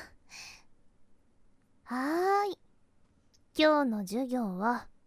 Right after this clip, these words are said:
これでおしまい。もう分かったと思うけど、サキュバスは精液を絞り取った相手を支配することができるの。魅了っ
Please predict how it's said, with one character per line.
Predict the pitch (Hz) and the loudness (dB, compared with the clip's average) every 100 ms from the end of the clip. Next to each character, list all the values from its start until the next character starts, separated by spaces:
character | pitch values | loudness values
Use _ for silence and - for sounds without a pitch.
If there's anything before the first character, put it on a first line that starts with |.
| _ | _
こ | - 202 | -8 -2
れ | 220 254 | 0 0
で | 254 247 | 0 -4
お | 208 | -4
し | 196 - 254 | -6 -4 -2
ま | 269 302 | 0 0
い。 | 349 - _ _ _ _ _ _ _ _ _ _ - | -2 -6 _ _ _ _ _ _ _ _ _ _ -2
も | 262 302 277 | 2 4 2
う | |
分 | 220 226 | -2 -6
か | - | -6
っ | 330 | -4
た | 480 330 | -2 -2
と | 254 247 | -2 -4
思 | 226 240 285 | -2 -2 -4
う | |
け | 277 254 | -6 -6
ど、 | 247 240 - _ _ _ _ _ _ _ _ _ - | -6 -8 -12 _ _ _ _ _ _ _ _ _ -14
サ | - 294 | -4 -2
キ | - 285 | 0 -2
ュ | |
バ | 247 | -4
ス | - 208 | -6 -10
は | 202 | -10
精 | - 285 302 294 | -4 0 2 0
液 | 247 214 | -2 -6
を | 196 | -6
絞 | - 190 214 | -6 -6 -4
り | 277 302 | -4 -2
取 | 330 294 | -4 -4
っ | |
た | 254 226 | -6 -6
相 | 233 | -8
手 | - 247 | -6 -6
を | 220 - _ _ _ _ _ | -6 -10 _ _ _ _ _
支 | - 302 | -6 -4
配 | 311 320 254 | 0 0 -2
す | - | -4
る | 214 240 | -6 -2
こ | 294 | -2
と | 302 311 | 0 0
が | 277 | 0
で | 269 | -2
き | - 277 | -2 -2
る | 285 | 0
の。 | 269 262 247 - _ - - _ - - - - - - - - | 0 -4 -8 -16 _ -20 -20 _ -20 -20 -20 -20 -20 -20 -18 -6
魅 | 262 269 | -4 -2
了 | 294 302 | 0 2
っ | 349 | 2